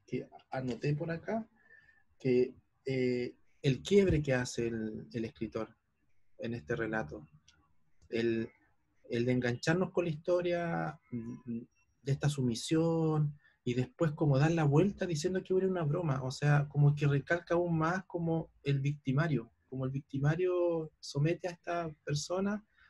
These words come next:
y como que disfruta, <laughs> no sé, me dio como esa impresión, es como este circuito víctima-victimario, y cuánta, y,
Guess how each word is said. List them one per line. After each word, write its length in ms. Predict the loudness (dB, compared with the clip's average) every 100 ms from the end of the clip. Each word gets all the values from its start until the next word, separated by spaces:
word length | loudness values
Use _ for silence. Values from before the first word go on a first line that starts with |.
| _
y 100 | 0
como 240 | 4 4 6
que 140 | 4
disfruta, 600 | 4 -2 -2 -2 2 4
<laughs> 140 | 6 4
no 20 |
sé, 360 | 2 2 4
me 140 | 4 6
dio 140 | 6
como 220 | 4 2
esa 160 | 2 2
impresión, 580 | 0 0 2 4 2 -2 -18 -20 -20 -20 _
es 100 | -10
como 240 | 4 6 6
este 180 | 2 -2
circuito 580 | -2 2 2 6 6
víctima-victimario, 1080 | 6 -2 -2 0 0 0 2 4 4 2 0 -6 -16 -20 _ _ _ -4
y 120 | -2
cuánta, 800 | 2 2 2 2 2 4 0 -4 -6
y, 160 | -6